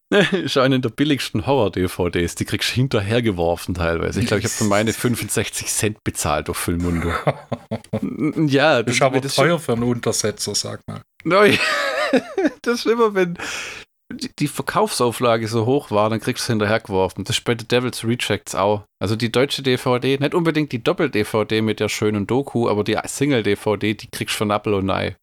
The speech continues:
Speaker 1: Ich glaub, die kriegst du sogar beim Müller für einen Fünfer immer noch. Und Schlockbusters getreu fangen wir mit einer Trilogie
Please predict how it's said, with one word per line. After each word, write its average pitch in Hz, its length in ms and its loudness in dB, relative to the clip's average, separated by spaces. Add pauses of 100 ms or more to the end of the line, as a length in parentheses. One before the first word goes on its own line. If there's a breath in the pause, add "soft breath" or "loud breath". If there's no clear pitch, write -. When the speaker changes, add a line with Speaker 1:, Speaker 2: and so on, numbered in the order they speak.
(100)
Speaker 1:
Ich - 60 0
glaub, 113 140 0
die - 60 -14
kriegst - 200 -4
du - 80 -2
sogar 110 120 0
beim 104 220 0
Müller 113 220 4
für - 140 -8
einen 92 100 -2
Fünfer 95 440 0
immer 92 200 0
noch. 90 160 -2 (200)
Und 131 120 0
Schlockbusters - 760 -2
getreu 135 460 0
fangen 123 320 0
wir 113 80 2
mit 117 180 0
einer 120 140 -2
Trilogie 143 800 0